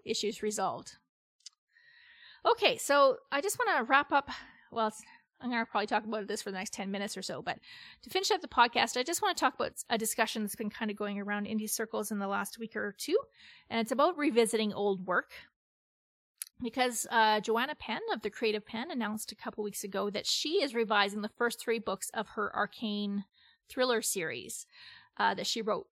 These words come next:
I don't know, like, a decade ago. And the idea is to, to bring them up to the level of her current writing and the rest of the series, and to even revise, like,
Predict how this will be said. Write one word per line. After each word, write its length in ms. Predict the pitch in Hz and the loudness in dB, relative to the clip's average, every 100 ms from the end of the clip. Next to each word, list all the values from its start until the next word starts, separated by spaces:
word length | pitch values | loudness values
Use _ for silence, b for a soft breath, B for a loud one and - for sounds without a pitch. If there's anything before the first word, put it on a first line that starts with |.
| - | -4
I 140 | 233 | -2
don't 100 | 226 | 0
know, 120 | 190 | 0
like, 180 | 208 214 | -2 -4
a 40 | 196 | -4
decade 440 | 185 - 220 220 | -4 -2 0 0
ago. 420 | 220 220 226 294 _ - | 2 2 2 -2 _ -8
And 480 | 240 233 240 240 - | -2 0 0 -2 -4
the 100 | 233 | 0
idea 240 | 226 269 262 | 0 2 -2
is 80 | - | -2
to, 80 | 233 B - | -10 B -10
to 180 | - 220 B 233 _ - - | -4 -4 B -14 _ -6 0
bring 160 | 269 | 0
them 120 | 277 | 2
up 120 | 269 - | -2 -2
to 120 | 233 | -2
the 120 | 262 | 0
level 560 | 226 214 214 214 220 B B B B - | 4 2 2 -2 -2 B B B B -6
of 140 | 240 | -4
her 120 | 220 | -2
current 380 | 214 - 226 190 | -4 0 0 2
writing 480 | 220 269 285 285 277 | 2 2 0 -4 -2
and 160 | 208 202 | 0 0
the 60 | |
rest 240 | 196 - 202 | -4 -6 -6
of 80 | |
the 80 | 196 | -6
series, 760 | - 269 269 269 254 262 247 - - | -4 -2 0 0 -2 -4 -6 -8 -6
and 400 | 208 196 196 214 | -6 -4 -6 -8
to 160 | - 208 | -8 -8
even 260 | 208 208 | -8 -8
revise, 600 | 202 202 208 202 208 208 208 | -6 -6 -2 -2 -2 -4 -6
like, 380 | 196 180 - | -6 -6 -12